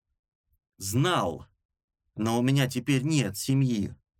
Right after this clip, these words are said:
ответил я, сверля старого друга взглядом. В общем-то, я даже не особо помню, что это такое. По непроницаемому лицу Алекса сложно было понять, как он воспринял мои слова.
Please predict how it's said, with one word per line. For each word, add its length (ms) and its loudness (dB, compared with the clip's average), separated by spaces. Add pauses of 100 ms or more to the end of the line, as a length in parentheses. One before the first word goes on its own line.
(340)
ответил 520 0
я, 220 2
сверля 500 2
старого 420 0
друга 300 0
взглядом. 640 -2 (340)
В 140 -2
общем-то, 440 -2
я 380 2 (400)
даже 240 0
не 120 6
особо 520 -2
помню, 400 0
что 420 -4
это 260 -2
такое. 640 -6 (960)
По 80 -2
непроницаемому 1000 4
лицу 420 2
Алекса 440 2
сложно 460 2
было 280 2
понять, 480 2 (300)
как 280 0
он 200 2
воспринял 600 2
мои 260 0
слова. 500 -4